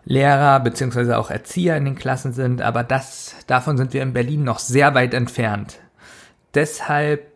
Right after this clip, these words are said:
sage ich, so wie Berl-, äh, so wie Inklusion jetzt in Berlin umgesetzt wird, ist es eher schädlich für die Kinder,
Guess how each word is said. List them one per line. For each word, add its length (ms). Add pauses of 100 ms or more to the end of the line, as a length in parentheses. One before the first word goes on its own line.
(300)
sage 380
ich, 440
so 200
wie 120
Berl-, 400 (100)
äh, 280
so 220
wie 120
Inklusion 540
jetzt 160
in 140
Berlin 420
umgesetzt 880
wird, 420 (220)
ist 200
es 180
eher 440
schädlich 520
für 100
die 140
Kinder, 540